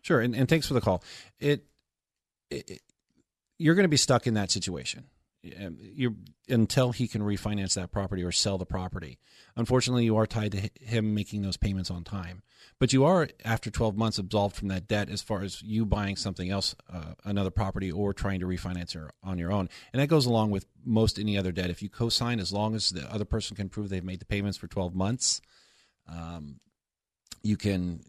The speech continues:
discount that debt against your qualifying for a new loan, but you are tied to that debt, and you are tied to <laughs> his liability and making sure he makes those payments on time.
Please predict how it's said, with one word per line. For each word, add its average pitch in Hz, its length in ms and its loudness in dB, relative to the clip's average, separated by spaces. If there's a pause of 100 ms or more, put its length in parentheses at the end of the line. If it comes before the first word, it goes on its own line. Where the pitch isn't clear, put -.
(440)
discount 101 440 0
that 87 240 -6 (320)
debt 104 320 2
against 98 440 -4
your 90 440 -2 (240)
qualifying 98 500 -4 (300)
for 92 120 -2
a 85 40 -2
new 95 160 0
loan, 123 320 0 (280)
but - 160 -2
you 98 120 2
are 92 100 4
tied 90 300 -8
to - 80 -6
that 82 200 -8
debt, 80 320 -12
and 92 120 -10
you 87 100 -4
are 90 60 -2
tied 90 280 -6
to 87 300 0 (320)
<laughs> - 340 -14
his 104 180 4
liability 95 520 2
and 90 80 2
making 92 240 -2
sure 92 160 -2
he 90 80 0
makes 87 220 -2
those 85 120 -4
payments 90 320 -2
on 80 100 -8
time. 92 360 -6